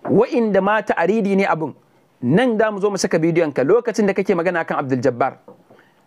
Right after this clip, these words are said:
Abdul Jabbar kana magana a kansa, amma maganar da kake kawai kar a saurare shi,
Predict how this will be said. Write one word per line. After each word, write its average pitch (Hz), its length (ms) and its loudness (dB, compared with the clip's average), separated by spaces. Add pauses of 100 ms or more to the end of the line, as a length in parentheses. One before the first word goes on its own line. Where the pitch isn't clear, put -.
(260)
Abdul 139 280 -4
Jabbar 196 540 -2 (580)
kana 226 300 0
magana 185 340 -2
a 160 60 -4
kansa, 156 360 -2 (600)
amma 175 240 0
maganar 202 340 0
da 151 100 0
kake 180 280 0
kawai 180 240 0
kar 214 240 -2
a 160 100 -2
saurare 156 480 2
shi, - 200 -10